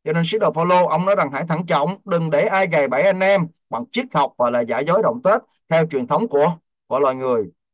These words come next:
À, họ cũng đưa vào những cái truyền thống của loài người và nói rằng, à, ngoài việc tin Đấng Christ ra, cần phải giữ điều này, cần phải giữ điều kia, cần phải làm điều nọ, à, thậm chí là có sự việc, à, à, về thờ thiên sứ nữa. Như vậy,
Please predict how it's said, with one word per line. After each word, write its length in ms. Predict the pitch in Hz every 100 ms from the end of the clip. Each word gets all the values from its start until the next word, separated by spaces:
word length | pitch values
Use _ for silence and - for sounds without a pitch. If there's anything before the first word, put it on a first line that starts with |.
| -
À, 100 | 127
họ 160 | 127
cũng 180 | 143 175
đưa 180 | 233 262
vào 360 | 220 175 151 131
những 160 | 139
cái 100 | 202 175
truyền 180 | 151 127
thống 260 | 151 240
của 180 | 185 147 147 _ -
loài 200 | 151 151
người 260 | 160 160 143 - _
và 120 | 127
nói 120 | 143 196
rằng, 160 | 165
à, 140 | 156 160
ngoài 440 | 156 175 170 160
việc 200 | 151 147
tin 160 | 208 220
Đấng 160 | 247
Christ 200 | 254 285
ra, 260 | 220 208 202
cần 200 | - 127
phải 160 | 135 160
giữ 220 | 135 196
điều 160 | 180
này, 220 | 151 139 127
cần 200 | 131 131
phải 120 | 175
giữ 180 | 165 190
điều 120 | 147
kia, 300 | 180 202 180 - -
cần 160 | 135
phải 100 | 151
làm 160 | 170 151
điều 120 | 131
nọ, 340 | 123 120 156 160 -
à, 120 | - -
thậm 240 | 120 165
chí 200 | 170 247
là 160 | 285 190 -
có 220 | 170 180 -
sự 240 | - 135 123
việc, 260 | 135 123
à, 220 | 143 135 131 _ _ _
à, 300 | - 120 117 117 - 123 107
về 560 | 127 117 117 110 107 -
thờ 220 | 151 139
thiên 100 | 165 165
sứ 160 | 196 247
nữa. 160 | 170 196 - _ _ _ _ _
Như 120 | - 226
vậy, 280 | 165 156